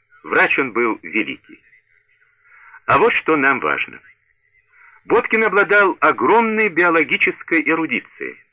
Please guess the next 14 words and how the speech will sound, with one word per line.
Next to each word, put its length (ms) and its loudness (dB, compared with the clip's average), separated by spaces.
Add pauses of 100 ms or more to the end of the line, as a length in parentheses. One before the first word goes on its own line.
(160)
Достаточно 560 -4
сказать, 380 -2
что 200 -6
школу 640 0
исследовательской 960 -4
работы, 440 -2
как 240 -2 (200)
патолог, 680 -2 (400)
он 180 2
прошёл 520 2
у 100 -2
Рудольфа 880 2
Верхова, 760 -2 (480)
учёного, 800 0